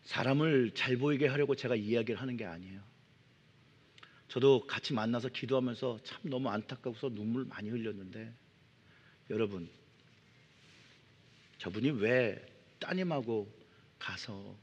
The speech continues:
같이 있지 않고 여기에서 오늘 연합성가대 성가대를 하셨겠습니까?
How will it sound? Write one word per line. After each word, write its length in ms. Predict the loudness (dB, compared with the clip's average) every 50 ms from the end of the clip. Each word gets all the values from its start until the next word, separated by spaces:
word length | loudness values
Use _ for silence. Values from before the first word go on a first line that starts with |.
| _ _ _ _ _ _ _ _ -8
같이 320 | -8 -8 -6 -4 -2 -2
있지 220 | -2 -2 -2 -2 -2
않고 320 | -2 -2 -4 -6 -6 -6
여기에서 720 | -6 -6 -4 0 2 2 2 2 0 -4 -8 -8 -8 -10 -12 -14 -18 -18 -10 -6
오늘 200 | -2 0 0 2
연합성가대 580 | 2 0 0 -2 -2 -4 -6 -4 -4 -4 -6 -6
성가대를 560 | -8 -8 -6 -6 -4 -4 -4 -4 -4 -6 -6
하셨겠습니까? 840 | -8 -10 -12 -14 -16 -18 -20 -16 -12 -12 -12 -12 -14 -20 _ -20